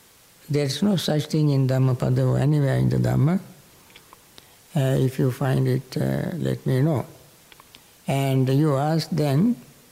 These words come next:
uh, is it others? Uh, but we, we can extend it to others. Does it hamper one's karma by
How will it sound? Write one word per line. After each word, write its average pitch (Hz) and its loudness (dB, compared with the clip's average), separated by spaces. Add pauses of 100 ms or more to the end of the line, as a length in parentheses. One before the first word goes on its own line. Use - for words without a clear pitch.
(880)
uh, 131 0 (480)
is 131 -2
it 143 0
others? 143 0 (1700)
Uh, 139 -4 (1200)
but 139 0 (120)
we, 175 0 (480)
we 160 2
can 160 0
extend 147 0
it 143 -2
to 143 0
others. 135 0 (500)
Does 165 0
it - -4 (200)
hamper 180 0
one's 156 0
karma 156 0
by 139 0